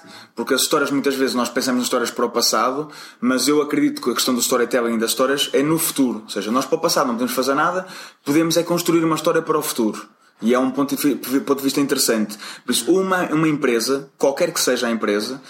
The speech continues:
eh, deve pensar na sua história, na, na imagem que quer deixar, na marca que quer deixar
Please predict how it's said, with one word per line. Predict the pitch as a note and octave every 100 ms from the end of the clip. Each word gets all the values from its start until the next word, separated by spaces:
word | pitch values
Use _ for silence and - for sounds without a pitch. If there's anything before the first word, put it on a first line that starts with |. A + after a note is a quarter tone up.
| - - -
eh, | A#2 B2 B2 B2 B2 A#2+ - -
deve | B2+ C#3+ C#3+
pensar | - D3+ - D#3
na | D3+
sua | - D3
história, | C#3 B2+ G2+ F#2 E2 -
na, | C3 D3
na | D3+ D3+ D#3
imagem | D#3+ E3 E3 D#3+
que | C#3 -
quer | C#3 B2+
deixar, | A#2+ A#2 A#2+ A#2
na | B2
marca | C3 C3+ C3 B2+
que | -
quer | B2+ A2
deixar | A2 - G#2+ A2